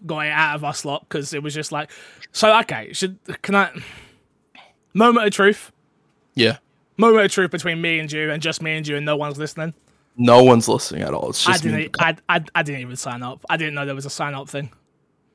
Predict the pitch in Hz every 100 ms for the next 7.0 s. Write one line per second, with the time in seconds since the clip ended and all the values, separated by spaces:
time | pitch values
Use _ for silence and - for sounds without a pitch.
0 | _ _ _ _ - 135 147 185 135 143
1 | 156 - - 139 139 180 165 143 - 415
2 | 494 - - - _ - 226 180 175 -
3 | - - 147 139 151 139 127 127 - -
4 | - - 131 143 185 202 302 190 - 113
5 | 113 160 147 - 113 110 107 196 196 190
6 | 180 117 123 120 214 254 254 - 240 240